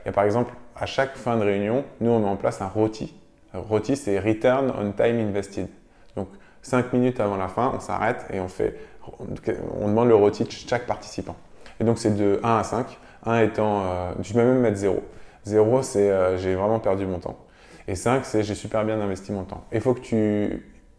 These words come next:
donnes ton feedback entre zéro et quatre. À cinq, t'as pas besoin, mais quatre ou moins,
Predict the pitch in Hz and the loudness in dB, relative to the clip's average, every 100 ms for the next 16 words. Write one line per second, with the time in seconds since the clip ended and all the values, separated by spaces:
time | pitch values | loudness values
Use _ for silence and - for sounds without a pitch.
0 | - 156 123 139 123 - 110 - 107 117 | -8 2 4 4 0 -4 -6 -2 2 2
1 | - - - 104 - 104 98 95 95 107 | 2 -6 -10 -10 -6 -2 0 0 2 4
2 | 120 113 - - - - - - - - | 4 2 -2 -10 -16 -20 -20 -20 -20 -16
3 | 92 110 - 87 87 90 110 127 101 92 | -8 -8 -6 -4 -4 -2 0 0 -2 -6
4 | 90 110 - 101 101 | -6 -6 -4 -2 -2